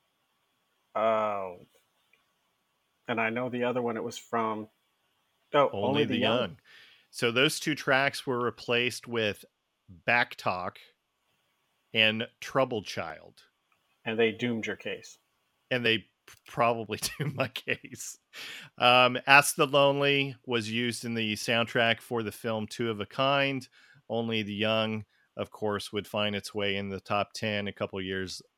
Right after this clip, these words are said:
Speaker 2: after Frontiers was released. That was part of the soundtrack of the movie Vision Quest. This is gonna come back to haunt me, that whole, um, that whole decision,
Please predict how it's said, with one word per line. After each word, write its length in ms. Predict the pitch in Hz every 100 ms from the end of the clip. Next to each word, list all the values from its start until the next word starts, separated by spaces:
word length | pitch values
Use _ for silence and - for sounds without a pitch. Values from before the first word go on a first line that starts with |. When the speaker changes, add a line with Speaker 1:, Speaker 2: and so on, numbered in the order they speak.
| _ 110
Speaker 2:
after 680 | 110 110 - 113 107 104 - _ _ _ _ _
Frontiers 680 | - 107 - 113 113 107 113
was 200 | 101 95
released. 520 | 101 104 107 101 -
That 180 | 110 113
was 120 | -
part 320 | - 120 113
of 60 | 98
the 60 |
soundtrack 760 | 92 - 110 104 - 104 98 104
of 120 | 90
the 60 |
movie 520 | 92 98 98 95 90 87
Vision 380 | 92 92 90 87
Quest. 560 | - 90 - - - _ _ _ 120
This 340 | 107 135 -
is 100 | 127
gonna 200 | 131 120
come 240 | - 113
back 300 | 107 104 98
to 120 | - 90
haunt 320 | 101 95 98
me, 300 | 107 110 113 _ _
that 220 | 113 98 98 _ -
whole, 600 | - - 107 101 98 95 - _ _
um, 500 | 107 101 98 92 98 - _ _ _ - _ -
that 120 | 101
whole 180 | 110 110
decision, 680 | 98 - 117 113 123 123